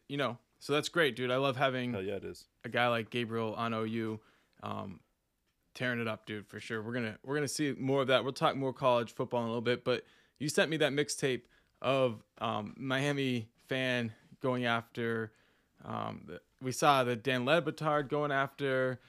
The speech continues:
Speaker 2: The
Speaker 1: the
Speaker 2: Aggies.
Speaker 1: Aggies, dude. It's, it's fun to watch. Anybody who doesn't know what I'm talking about, fix that right away, because they, they, I don't know, man. It's kinda like, um, something my dad used to say to me, right? "Don't piss in the wind."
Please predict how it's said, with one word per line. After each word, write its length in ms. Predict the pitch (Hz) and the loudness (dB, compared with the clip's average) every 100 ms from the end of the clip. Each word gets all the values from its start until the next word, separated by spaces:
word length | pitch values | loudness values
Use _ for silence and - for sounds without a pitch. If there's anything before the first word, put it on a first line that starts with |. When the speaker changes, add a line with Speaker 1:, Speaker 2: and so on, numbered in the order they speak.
| _ | _
Speaker 2:
The 120 | 95 190 | -4 -2
Speaker 1:
the 60 | |
Speaker 2:
Aggies. 240 | 113 135 123 | 0 0 0
Speaker 1:
Aggies, 220 | 127 113 | -4 -4
dude. 240 | 135 131 | -2 0
It's, 160 | 117 - - | -2 -4 -6
it's 140 | 120 | -2
fun 200 | - 180 | 0 2
to 80 | 185 | 2
watch. 420 | 143 135 131 - _ _ _ _ _ _ - | 2 2 0 -6 _ _ _ _ _ _ -4
Anybody 420 | 139 165 160 151 | -2 0 0 0
who 140 | 131 120 | -2 -2
doesn't 280 | 143 135 135 | 0 0 0
know 60 | |
what 80 | 127 | -2
I'm 60 | 120 | -2
talking 380 | 120 117 - 113 | -2 -4 -4 -6
about, 340 | 113 113 92 _ | -4 -4 -6 _
fix 240 | - 127 - | -4 -4 -2
that 200 | 117 - | -2 0
right 180 | 123 117 | 0 0
away, 300 | 113 110 107 | -2 -2 -4
because 560 | 110 113 110 110 107 - _ _ _ - | -6 -4 -4 -4 -8 -18 _ _ _ 0
they, 200 | 139 127 | 0 2
they, 220 | 143 156 | 2 4
I 120 | 160 | 4
don't 100 | 160 | 4
know, 80 | 127 | 2
man. 300 | 123 117 110 _ _ _ | 2 0 -2 _ _ _
It's 100 | - | 0
kinda 160 | 196 | 2
like, 260 | 196 175 - | 4 2 2
um, 480 | 131 120 113 110 104 _ _ _ _ _ _ - | 2 2 0 -6 -10 _ _ _ _ _ _ -8
something 340 | - 156 147 | -4 -2 0
my 120 | 131 | 0
dad 340 | 120 123 127 127 | 2 2 0 -2
used 160 | 131 | -6
to 80 | 139 | -6
say 220 | - 139 | -2 0
to 80 | 139 | 0
me, 280 | 143 143 135 _ _ - | -2 -4 -6 _ _ -6
right? 240 | 120 127 | -2 -2
"Don't 200 | 120 143 117 | 0 0 2
piss 200 | 147 147 | 0 2
in 80 | |
the 80 | 127 | 0
wind." 340 | 117 123 147 | 0 0 -2